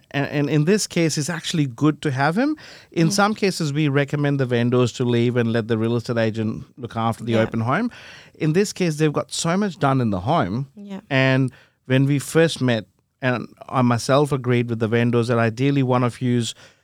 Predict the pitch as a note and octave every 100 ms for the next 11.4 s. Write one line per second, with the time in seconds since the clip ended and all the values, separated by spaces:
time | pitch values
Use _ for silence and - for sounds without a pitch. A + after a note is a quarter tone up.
0 | _ - - D#3 C#3+ C3 B2 D#3+ C#4 -
1 | _ - G3+ G3 F#3 _ _ _ _ _
2 | _ C#3+ C#3+ C#3 D3+ C3+ - F#3+ G3+ G3
3 | E3+ D#3 C3+ B2+ C3 B2 B2 C#3+ C#3 C3+
4 | C3 A#2+ A#2 B2+ B2+ C3 F#3+ - - -
5 | D#3+ D3 D#3+ C#3+ C3 B2+ C3+ C#3 C3+ -
6 | C3+ D3 C3 B2+ A2+ - C3 B2+ - -
7 | - _ _ _ C3+ C3+ C3+ D3 - C#3+
8 | C3 B2 C3 B2 - C3+ C3+ C3+ - D2
9 | G1+ - - _ _ _ - G#3 G3 A#2+
10 | - D3 F3 G3+ F#3+ F#3 D#3+ - D#3 C3
11 | B2+ D3+ A#3